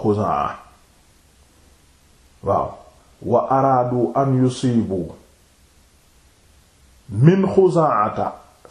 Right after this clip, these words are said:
tha'ran bi ulaa'ika an-nafar alladhina asaabu minhum.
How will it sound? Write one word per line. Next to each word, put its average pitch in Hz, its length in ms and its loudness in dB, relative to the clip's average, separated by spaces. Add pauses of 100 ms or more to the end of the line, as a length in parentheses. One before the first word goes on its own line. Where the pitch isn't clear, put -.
(140)
tha'ran 135 600 0
bi 127 160 0
ulaa'ika 127 560 0
an-nafar 123 560 -2
alladhina 113 680 -2 (760)
asaabu 101 840 -2 (240)
minhum. 101 520 -2